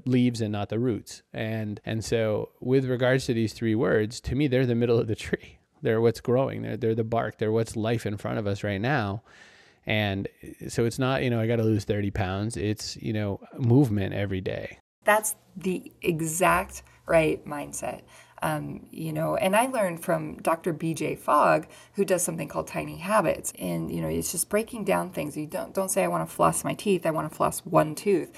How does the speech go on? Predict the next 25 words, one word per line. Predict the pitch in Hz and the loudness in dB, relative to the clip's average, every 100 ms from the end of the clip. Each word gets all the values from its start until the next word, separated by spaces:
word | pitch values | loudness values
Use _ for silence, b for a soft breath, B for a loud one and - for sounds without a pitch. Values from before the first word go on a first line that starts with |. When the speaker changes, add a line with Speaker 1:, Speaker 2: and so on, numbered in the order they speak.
| B B | B B
Speaker 2:
Is | 175 | -6
once | 202 202 | -4 -2
you | 220 | -2
get | 170 185 196 | 0 2 2
there | 185 160 | 4 2
and | 151 | 0
you | 147 | -4
make | 160 185 | -6 -4
the | 180 | -6
time | - 156 151 | -4 -4 -4
for | - 139 | -4 -4
it | |
and | 156 | -6
you | |
put | 147 - 214 | -10 -2 2
it | 190 | 2
in | |
the | 175 | 2
right | 156 - | -2 -2
sequence | - 254 254 - 139 160 - - B B B | -4 -4 -4 -4 -4 -2 -2 -4 B B B
of | 165 | 0
events | 165 156 208 185 185 - | 0 4 4 4 -2 -10
in | 165 | -8
your | 160 156 | -6 2
day, | 190 175 151 170 | 6 6 4 0